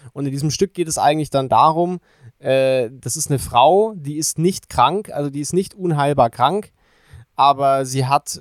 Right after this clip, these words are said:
äh, sie hat ihren, ihren Mann verloren vor einigen Jahren, die ist irgendwie so, keine Ahnung, so Mitte, Ende sechzig, irgend sowas.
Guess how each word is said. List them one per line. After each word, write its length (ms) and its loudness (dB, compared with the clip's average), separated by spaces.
äh, 480 -4
sie 160 -6
hat 140 -2
ihren, 500 -10
ihren 200 -6
Mann 200 0
verloren 400 0
vor 200 0
einigen 260 -4
Jahren, 280 0
die 60 -6
ist 60 -12
irgendwie 220 -8
so, 140 -8
keine 240 -8
Ahnung, 200 -6
so 140 -8
Mitte, 260 -6
Ende 220 -6
sechzig, 440 -6
irgend 200 -8
sowas. 340 -4